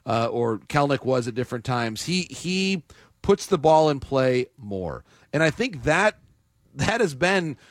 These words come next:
I think, the, the, the calling card of this offseason for the Mariners. Okay, we, we can't spend lavishly, but we need guys that are gonna control the strike zone.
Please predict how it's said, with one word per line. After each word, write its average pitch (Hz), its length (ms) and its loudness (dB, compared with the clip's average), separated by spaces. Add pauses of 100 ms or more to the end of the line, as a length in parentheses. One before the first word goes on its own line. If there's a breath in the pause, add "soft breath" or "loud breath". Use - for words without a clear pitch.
(180 soft breath)
I 139 100 2
think, 147 180 0
the, 143 160 2
the, 127 240 -2
the 123 120 -6
calling 160 400 2
card 147 280 4
of 123 80 0
this 135 180 -2
offseason 135 480 0
for 123 80 -8
the 120 100 -8
Mariners. 120 520 -4
Okay, 143 420 2
we, 127 220 -4 (100)
we 113 360 -6 (240)
can't 156 240 -2
spend 160 380 -4
lavishly, 139 800 0 (400 soft breath)
but 131 120 0
we 131 120 0
need 135 320 -2
guys 131 380 2
that 123 160 0
are 120 80 0
gonna 120 200 -6
control 120 420 -4
the 113 100 -8
strike 92 320 -6
zone. 69 300 -12